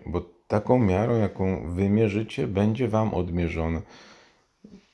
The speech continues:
Więc jeżeli chrześcijanin zmienia to nastawienie, szuka w drugim człowieku dobra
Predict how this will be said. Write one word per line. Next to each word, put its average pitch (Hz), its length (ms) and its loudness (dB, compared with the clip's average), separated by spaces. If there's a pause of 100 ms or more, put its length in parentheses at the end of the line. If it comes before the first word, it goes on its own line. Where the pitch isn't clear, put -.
(680)
Więc 90 440 2
jeżeli 104 460 2
chrześcijanin 104 680 -2
zmienia 107 480 0
to 107 120 -4
nastawienie, 92 840 -2
szuka 127 440 0
w 117 100 0
drugim 107 380 4
człowieku 95 460 0
dobra 82 760 0